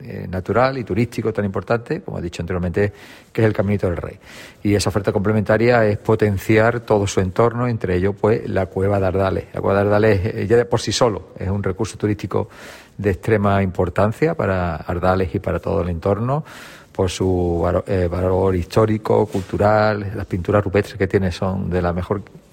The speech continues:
mejores que se conservan y de valor científico de, de España.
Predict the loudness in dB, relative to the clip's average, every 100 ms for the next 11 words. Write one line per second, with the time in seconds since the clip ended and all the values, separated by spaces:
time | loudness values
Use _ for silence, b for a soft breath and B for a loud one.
0 | -20 -18 -16 -10 -6 0 0 0 0 0
1 | 0 -2 -4 -4 2 2 4 0 -4 B
2 | B B B B 0 2 2 2 0 2
3 | 2 2 0 0 0 0 2 2 4 2
4 | 0 -2 0 0 2 -2